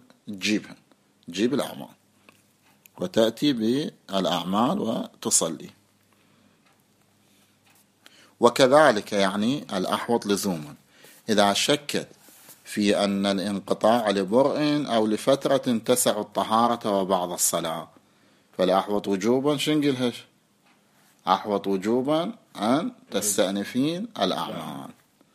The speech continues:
وإذا كان الانقطاع، هاي الصورة الثالثة، وإذا كان الانقطاع بعد الصلاة بأن بادرت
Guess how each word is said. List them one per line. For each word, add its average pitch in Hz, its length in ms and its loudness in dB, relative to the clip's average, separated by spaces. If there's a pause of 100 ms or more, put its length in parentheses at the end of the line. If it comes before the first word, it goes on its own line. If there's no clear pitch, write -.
(1200)
وإذا 180 600 6
كان 170 440 2
الانقطاع، 123 560 -2
هاي 120 160 4
الصورة 151 380 0
الثالثة، 78 560 -4 (1600)
وإذا 143 560 6
كان 147 460 4
الانقطاع 120 880 2 (380)
بعد 117 400 4
الصلاة 92 540 0 (1700)
بأن 98 320 4
بادرت 120 640 6